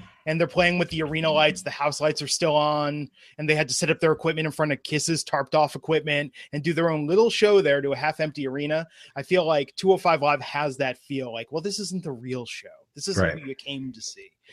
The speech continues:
Speaker 1: Um, and they need to
Speaker 2: Yeah.
Speaker 1: find some way to make that more dynamic. But let's, uh, take some of these questions we have about the Rumble, uh, including one saying, "Do, uh, we think we could see a forty-man Rumble?"
Speaker 2: N-, I don't see it, no. I, I, I think they could easily do it. Um,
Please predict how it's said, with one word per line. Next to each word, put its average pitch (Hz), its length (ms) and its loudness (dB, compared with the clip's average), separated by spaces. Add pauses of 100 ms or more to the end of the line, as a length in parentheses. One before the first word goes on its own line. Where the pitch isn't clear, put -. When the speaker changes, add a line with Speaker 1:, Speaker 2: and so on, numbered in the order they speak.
(320)
Speaker 1:
Um, 151 340 0
and 160 160 -4
they 170 80 2
need 185 160 -2
to 190 80 4
Speaker 2:
Yeah. 175 120 0
Speaker 1:
find 165 120 -2
some 147 140 -10
way 139 80 -6
to 135 80 -8
make 131 160 -10
that 123 100 -14
more 120 200 -16
dynamic. 110 500 -16
But 180 80 -6
let's, 202 180 -6
uh, 190 180 2
take 180 200 -6
some 175 100 -8
of 151 60 -10
these 131 80 -14
questions 139 360 -10
we 123 80 -6
have 113 120 -12
about 117 180 -12
the 117 80 -18
Rumble, 131 480 -6
uh, 123 160 -8
including 135 540 -8
one 170 360 -6 (320)
saying, 156 300 -2
"Do, 185 400 -6
uh, 180 240 0
we 165 100 -6
think 170 280 -8
we 165 80 -10
could 151 160 -10
see 165 180 -8
a 143 80 -12
forty-man 117 760 -12 (120)
Rumble?" 110 340 -18 (480)
Speaker 2:
N-, 107 200 -4
I 117 100 4
don't 92 180 2
see 80 120 0
it, 85 160 -2
no. 95 200 2 (600)
I, 135 120 8
I, 139 160 8 (160)
I 135 60 6
think 135 180 6
they 117 80 6
could 104 120 4
easily 107 280 4
do 98 220 4
it. - 220 -2 (480)
Um, 87 480 -2